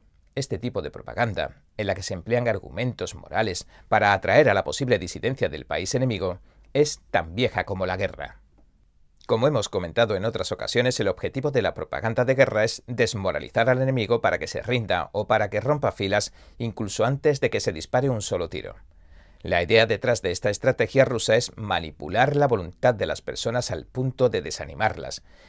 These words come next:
y hacerlas sentir que esta guerra ni siquiera va con ellos, y lograr así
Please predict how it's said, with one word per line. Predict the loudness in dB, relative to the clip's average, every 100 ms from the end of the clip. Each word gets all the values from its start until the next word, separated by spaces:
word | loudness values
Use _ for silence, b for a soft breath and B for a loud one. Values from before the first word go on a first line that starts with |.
| b
y | -2
hacerlas | 2 2 2 -2
sentir | -4 -6 -2 -2 -4 -20 -20 -4
que | 0
esta | 2 4
guerra | 6 6 6
ni | 4
siquiera | -4 -6 0 2 2
va | 0
con | 2
ellos, | 2 2 -6 -10 b b b
y | 2
lograr | 4 6 4
así | 2 -4